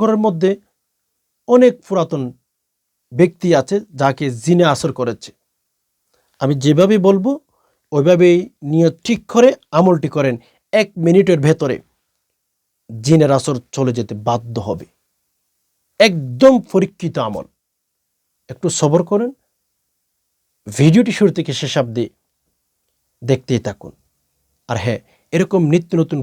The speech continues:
গুরুত্বপূর্ণ ইসলামিক ভিডিও পাওয়ার জন্যে অবশ্যই একটি লাইক দিয়ে ফেলেন, চ্যানেলটি সাবস্ক্রাইব করে all notification on করে দিবেন। আমি ভিডিও আপলোড করার সাথে সাথে আপনি যেন পেয়ে যান, সেজন্য একটি লাইক করে ফেলুন, চ্যানেলটি সাবস্ক্রাইব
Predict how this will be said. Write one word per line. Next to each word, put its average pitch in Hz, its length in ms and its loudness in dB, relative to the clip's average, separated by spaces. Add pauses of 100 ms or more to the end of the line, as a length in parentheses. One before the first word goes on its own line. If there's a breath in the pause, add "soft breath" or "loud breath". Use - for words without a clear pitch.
গুরুত্বপূর্ণ 151 520 -2
ইসলামিক 131 300 -4 (540)
ভিডিও 165 260 4 (100)
পাওয়ার 147 300 0
জন্যে 160 220 -6 (600)
অবশ্যই - 420 -4
একটি - 200 -6
লাইক 180 200 4
দিয়ে 202 140 -4
ফেলেন, 226 180 -2 (400 soft breath)
চ্যানেলটি 156 320 0 (120)
সাবস্ক্রাইব 175 400 -4
করে 208 120 -2 (120)
all 143 100 0 (100)
notification 131 580 -8 (460 soft breath)
on 139 100 -2 (120)
করে 110 200 -6
দিবেন। 104 200 -8 (440)
আমি 170 140 4 (100)
ভিডিও 233 240 4
আপলোড 196 240 -2
করার 202 220 -2
সাথে 208 240 -6
সাথে 214 200 -6
আপনি 165 200 -6
যেন 175 100 0 (100)
পেয়ে 156 220 0
যান, 202 120 4 (560)
সেজন্য 214 460 2 (720)
একটি 170 200 -6
লাইক 185 200 2
করে 262 160 -4
ফেলুন, 262 200 -2 (360)
চ্যানেলটি 135 380 -6 (520)
সাবস্ক্রাইব 180 360 -2